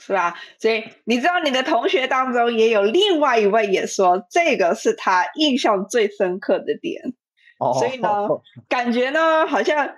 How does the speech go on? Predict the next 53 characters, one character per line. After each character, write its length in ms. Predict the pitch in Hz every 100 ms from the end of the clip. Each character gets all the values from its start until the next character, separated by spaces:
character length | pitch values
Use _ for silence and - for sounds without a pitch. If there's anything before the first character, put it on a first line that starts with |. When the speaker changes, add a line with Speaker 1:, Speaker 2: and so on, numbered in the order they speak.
| -
Speaker 1:
对， 160 | 285
真 200 | - 339
的 140 | 381 320
是 100 | -
还 160 | 285 196
蛮 200 | 185 202
实 240 | - 175
用 220 | 202 185
的， 120 | 160
这 200 | 160 233
个 80 | 196
原 260 | 175 - -
则 120 | -
哦。 440 | - - - - _ - - -
Speaker 2:
对。 360 | 127 113 90 _
Speaker 1:
那 260 | 277 349 - - _
请 220 | - 254 247
问 100 | 330
一 20 |
下 220 | 311 233
周 240 | 208 240 202
哥， 240 | 202 180 - _
你 140 | 262
可 180 | 339 311
不 140 | 202 285
可 180 | 277
以 180 | 208 208
给 300 | - 185 127
之 260 | - 269 392 392
后 140 | 302
想 260 | 302 226 165
要 60 | 220
来 200 | 196 202
上 340 | - 220 196
coach 320 | 240 202 196 -
课， 280 | 202 180
或 220 | 190 285 233
者 80 |
是 160 | 185 208
说 180 | 208 185
现 280 | 214 240 220
在 180 | 220 202 - _
在 140 | - 302
犹 280 | 240 185 220
豫 160 | 254
要 180 | 240 285
不 100 | 202
要 180 | 202 202
上 280 | - 214 208
coach 400 | - 214 202 -
课 200 | 254 185
的 100 | 120
人 380 | 113 117 190